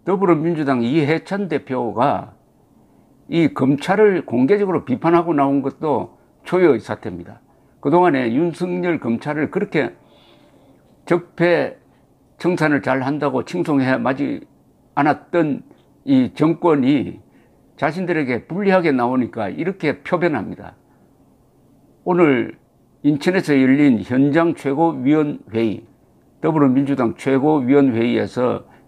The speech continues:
이해찬 대표는 언론은 압수수색 과정을 취재하는데 검찰이 관계기관에 협의를 안 하는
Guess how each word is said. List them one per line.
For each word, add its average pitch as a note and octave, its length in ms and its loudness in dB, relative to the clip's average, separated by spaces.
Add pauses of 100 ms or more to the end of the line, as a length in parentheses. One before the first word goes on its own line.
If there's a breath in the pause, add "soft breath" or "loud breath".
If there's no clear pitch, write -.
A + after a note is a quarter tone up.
(340)
이해찬 C#3 580 2
대표는 A#2+ 640 -2 (260 soft breath)
언론은 D#3 640 2 (240 soft breath)
압수수색 E3 800 -4
과정을 C#3 440 -2
취재하는데 B2 920 -4 (300 soft breath)
검찰이 C3+ 720 -2 (240 soft breath)
관계기관에 D3 1000 -2
협의를 D#3+ 500 -4
안 A2 160 -6
하는 D3 360 -2